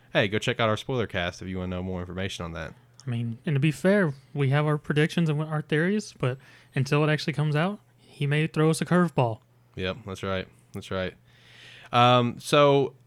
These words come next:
Speaker 1: JoJo's Bizarre Adventure, the meme of memes, the king of memes. Uh, apparently Stone Ocean's, the anime, seems to be coming out next year.
Speaker 2: Yep.
Speaker 1: Um, I, I saw that Funimation is really pushing Golden Wind right now and getting, uh, Golden Wind out, like, I think beginning of next year was what I saw,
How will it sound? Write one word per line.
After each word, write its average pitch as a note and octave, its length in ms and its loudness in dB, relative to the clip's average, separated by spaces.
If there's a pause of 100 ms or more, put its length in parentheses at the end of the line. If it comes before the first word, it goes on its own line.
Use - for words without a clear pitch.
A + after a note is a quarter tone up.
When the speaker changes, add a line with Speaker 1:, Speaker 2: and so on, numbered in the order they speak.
(220)
Speaker 1:
JoJo's D#3 380 6
Bizarre C3+ 260 4
Adventure, B2 380 2
the A#2+ 100 2
meme A2+ 260 2
of A2 120 -2
memes, G#2+ 360 0
the A#2+ 60 -8
king D3 260 0
of F#2+ 100 -4
memes. F#2+ 500 -6
Uh, G2 300 0
apparently E3+ 340 2
Stone D#3+ 320 2
Ocean's, C#3 480 -2 (100)
the A2 180 -2
anime, A#2 500 0
seems A#2+ 240 -4
to - 40 -12
be A2 80 -4
coming A2+ 240 -2
out A2 160 -2
next B2 260 -4
year. D3 220 -2
Speaker 2:
Yep. B2 160 -2
Speaker 1:
Um, G2+ 280 0
I, G2+ 260 -2
I G#2+ 40 -6
saw A#2 320 0
that G2+ 300 -2 (420)
Funimation A2+ 540 2
is G2 120 -4
really G#2 200 0
pushing G#2+ 420 -2
Golden G2+ 300 -2
Wind G#2 200 0
right G#2+ 160 2
now G#2 300 2
and G2 120 -4
getting, G2 320 -4
uh, F#2+ 220 -2 (160)
Golden G#2 280 0
Wind G2+ 300 -4 (200)
out, F#2+ 240 0
like, F#2 200 -4
I G2+ 60 -10
think G#2 220 -4
beginning G2 300 -4
of G2 80 -4
next G2+ 280 -6
year G#2 180 0
was G2 100 -6
what G2+ 100 -2
I F#2+ 60 0
saw, G#2 340 -2